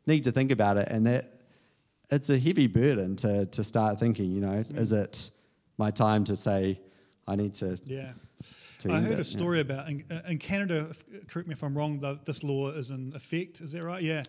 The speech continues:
Speaker 1: Yeah.
Speaker 2: And I heard a story about a, a woman, I've got some friends and pastors over there, a woman who, um, discovered she had cancer,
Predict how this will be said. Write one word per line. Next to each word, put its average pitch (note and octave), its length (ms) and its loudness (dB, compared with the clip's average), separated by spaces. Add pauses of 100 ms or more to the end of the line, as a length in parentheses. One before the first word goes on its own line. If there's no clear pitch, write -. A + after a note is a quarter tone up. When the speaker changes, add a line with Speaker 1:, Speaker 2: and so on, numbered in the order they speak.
Speaker 1:
Yeah. G2+ 220 0
Speaker 2:
And E3+ 100 -2
I F3 80 0
heard G#3 120 0
a F#3+ 40 0
story E3 420 2
about D3 440 -4
a, D3 120 -6 (140)
a E3 100 -6
woman, D3+ 680 -4
I've E3 260 -10
got D#3 140 -10
some D3 140 -2
friends C3+ 300 -6
and B2+ 100 -16
pastors C#3 340 -8
over C3+ 120 -8
there, C#3+ 240 -6
a D3+ 60 -8
woman D#3+ 360 2
who, C#3+ 380 0 (500)
um, C#3+ 340 -6 (320)
discovered D#3+ 460 0
she D#3+ 100 -2
had C3+ 120 -4
cancer, D3 720 -2